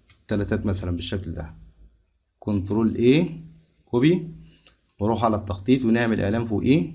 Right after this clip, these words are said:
ونسميه اعلان اتنين مثلًا، اتش تي ام ال وجافا سكريبت. اعلان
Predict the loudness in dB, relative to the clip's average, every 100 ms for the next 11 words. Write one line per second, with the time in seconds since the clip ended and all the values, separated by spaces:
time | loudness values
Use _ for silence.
0 | -8 -6 -2 0 0 0 0 0 0 2
1 | 2 2 2 0 -2 -12 _ _ _ -20
2 | _ -4 0 0 0 2 2 2 2 0
3 | 0 -2 0 0 -2 -16 -20 _ -10 -10
4 | _ _ _ _ _ _ _ _ _ _
5 | _ -10 -2 2 2 2 2 0